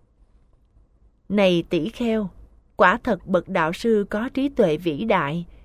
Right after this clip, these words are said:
trí tuệ quảng bác, trí tuệ mẫn tiệp, trí tuệ linh hoạt, trí tuệ tinh xảo,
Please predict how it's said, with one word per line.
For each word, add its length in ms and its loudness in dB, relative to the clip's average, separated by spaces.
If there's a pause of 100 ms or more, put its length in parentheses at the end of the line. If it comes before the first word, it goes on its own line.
(240)
trí 220 0
tuệ 380 2
quảng 360 -2
bác, 240 -4 (540)
trí 180 0
tuệ 320 4
mẫn 300 -2
tiệp, 280 2 (680)
trí 200 2
tuệ 300 6
linh 220 2
hoạt, 300 -4 (640)
trí 200 4
tuệ 340 4
tinh 260 2
xảo, 480 -4